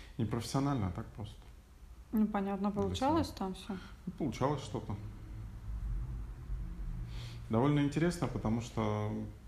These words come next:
Speaker 1: основная задача — это просчитывать хода, ходы все, и потом начинаешь замечать, как в жизни тоже просчитывать начинаешь
Speaker 2: М, то есть
Speaker 1: какие-то
Speaker 2: тренирует
Speaker 1: вещи.
Speaker 2: извилину?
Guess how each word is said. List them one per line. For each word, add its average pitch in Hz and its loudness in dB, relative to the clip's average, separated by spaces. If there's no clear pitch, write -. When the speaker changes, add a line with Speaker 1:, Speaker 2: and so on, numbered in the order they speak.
Speaker 1:
основная 117 4
задача — 110 4
это 107 -4
просчитывать 104 0
хода, 123 0
ходы 113 2
все, 127 -2
и 98 0
потом 110 4
начинаешь 107 2
замечать, 107 2
как 101 2
в 101 0
жизни 101 2
тоже 98 0
просчитывать 98 -2
начинаешь 101 -4
Speaker 2:
М, 233 6
то - 2
есть 190 0
Speaker 1:
какие-то 208 2
Speaker 2:
тренирует 214 4
Speaker 1:
вещи. - -2
Speaker 2:
извилину? 196 0